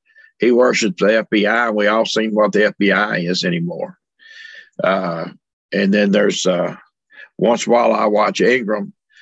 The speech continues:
but mostly I watch Tucker and Mark Levin and Judge Jeanine. And that's it with Fox. And I used to be an avid Fox watcher. You know, I watch news twenty-four seven, but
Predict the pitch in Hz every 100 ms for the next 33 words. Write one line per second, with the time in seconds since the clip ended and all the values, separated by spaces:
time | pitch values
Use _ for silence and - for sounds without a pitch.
0 | - - 90 87 127 147 117 117 110 107
1 | 107 101 - 131 127 123 123 117 - 92
2 | 90 98 117 120 - 107 104 113 117 117
3 | 110 _ _ _ - 101 98 123 123 107
4 | - - 190 180 - _ _ _ _ _
5 | _ _ _ _ _ _ _ _ - 101
6 | 120 147 190 202 - - 107 107 - -
7 | _ - 107 156 180 - 131 120 98 131
8 | 131 - 120 - - - - - 90 120
9 | 139 135 131 135 123 127 139 117 - 123
10 | 104 117 117 - 127 117 90 - _ -
11 | - - - _ - 98 92